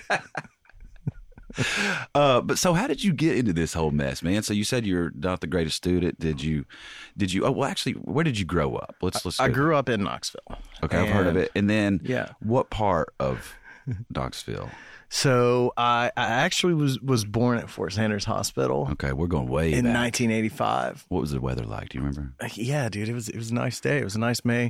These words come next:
Speaker 1: Makes sense.
Speaker 2: May day. A little overcast, but, you
Speaker 1: Makes
Speaker 2: know, we
Speaker 1: sense.
Speaker 2: made it work.
Speaker 1: <laughs>
Speaker 2: And we moved to Cumberland Gap. Like,
Speaker 1: Oh.
Speaker 2: we lived in Cumberland Gap,
Speaker 1: Oh, that's
Speaker 2: really.
Speaker 1: great, I bet.
Speaker 2: Yeah. My dad owned a house that he bought in college that was in, uh, Island Home.
Speaker 1: Yeah.
Speaker 2: Um,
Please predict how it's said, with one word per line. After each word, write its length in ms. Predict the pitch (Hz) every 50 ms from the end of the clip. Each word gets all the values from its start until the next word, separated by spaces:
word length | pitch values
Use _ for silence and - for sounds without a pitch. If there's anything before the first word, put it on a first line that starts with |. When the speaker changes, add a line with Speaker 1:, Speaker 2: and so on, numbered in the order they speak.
| - -
Speaker 1:
Makes 180 | - 69 - -
sense. 340 | - 62 62 - - - -
Speaker 2:
May 240 | - 113 113 113 110
day. 260 | 110 107 113 127 139
A 40 | 120 110
little 180 | 117 127 127 -
overcast, 600 | 123 120 110 110 - - 120 113 120 127 - -
but, 200 | - - - - - -
you 80 | - 131
Speaker 1:
Makes 100 | 120 117
Speaker 2:
know, 60 | 117
we 80 | 120
Speaker 1:
sense. 100 | 131 127
Speaker 2:
made 140 | 131 127 117
it 80 | 117 -
work. 240 | 113 117 123 143 156 151 - - - - - - -
Speaker 1:
<laughs> 100 | - - - - - - - - - - - - - - - - - - -
Speaker 2:
And 120 | - 156
we 80 | 151 139
moved 180 | 135 147 180
to 60 | 185 180
Cumberland 400 | - 165 165 156 156 147 123 104
Gap. 400 | 107 117 139 127 - - - - -
Like, 80 | - 127
Speaker 1:
Oh. 160 | 170 160 147
Speaker 2:
we 80 | 147 143
lived 240 | 139 139 143 127
in 100 | 127 120
Cumberland 440 | 107 - 117 107 101 104 101 95 98
Gap, 340 | 98 95 101 92 - - - - - -
Speaker 1:
Oh, 100 | - 87
that's 180 | 107 92 95 95
Speaker 2:
really. 60 | 90
Speaker 1:
great, 300 | 85 85 107 117 92 -
I 60 | -
bet. 180 | - - - -
Speaker 2:
Yeah. 320 | 123 113 107 98 82 - - -
My 160 | - 123 123
dad 280 | 113 127 123 127 127 127
owned 200 | 127 123 120 113
a 40 |
house 380 | 104 113 113 98 113 117 - -
that 140 | - 113 104
he 40 | 104
bought 220 | 98 110 107 110
in 100 | 113 107
college 520 | 101 - 104 98 101 110 113 113 107 95
that 100 | 107 95
was 160 | 80 107 95 110
in, 240 | 107 104 104 101
uh, 260 | 104 101 101 98 98 92 -
Island 320 | 113 113 110 107 110 101
Home. 380 | 92 104 107 107 117 131 139 -
Speaker 1:
Yeah. 220 | - 151 185 160 - - - - - -
Speaker 2:
Um, 500 | - 113 107 107 101 101 104 104 92 85